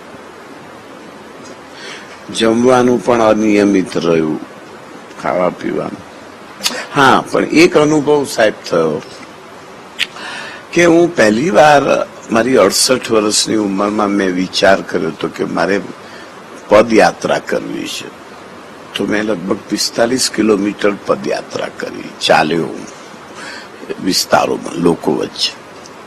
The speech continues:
અને મારી ઈચ્છા તો પાંચસો કિલોમીટર ચાલવાની હતી, પણ એ શક્ય નહીં બન્યું.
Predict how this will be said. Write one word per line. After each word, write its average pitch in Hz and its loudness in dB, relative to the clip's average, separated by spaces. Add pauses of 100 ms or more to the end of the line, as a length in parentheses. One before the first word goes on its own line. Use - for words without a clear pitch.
(640)
અને 143 2 (840)
મારી 110 4
ઈચ્છા - 2
તો 139 0
પાંચસો 110 2
કિલોમીટર 107 2
ચાલવાની 53 0
હતી, - -14
પણ - -4
એ - 2
શક્ય - 0
નહીં 58 -2
બન્યું. - -10